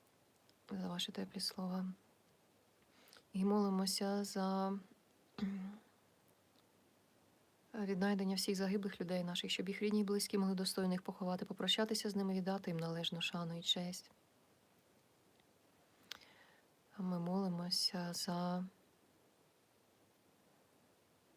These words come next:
всіх хворих, поранених і скалічених людей наших, за всіх страждаючих душею і тілом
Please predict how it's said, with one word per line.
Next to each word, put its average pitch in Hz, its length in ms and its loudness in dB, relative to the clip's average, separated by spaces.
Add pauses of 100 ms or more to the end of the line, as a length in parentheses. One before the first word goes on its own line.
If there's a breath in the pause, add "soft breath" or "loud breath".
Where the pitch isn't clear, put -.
(600)
всіх - 280 2
хворих, 180 360 2
поранених 185 480 2
і 190 40 -2
скалічених 180 640 -2
людей 175 180 -2
наших, 180 240 -2
за 190 100 -2
всіх 208 240 0
страждаючих 202 600 2
душею 180 360 -2
і 175 40 -8
тілом 175 440 -6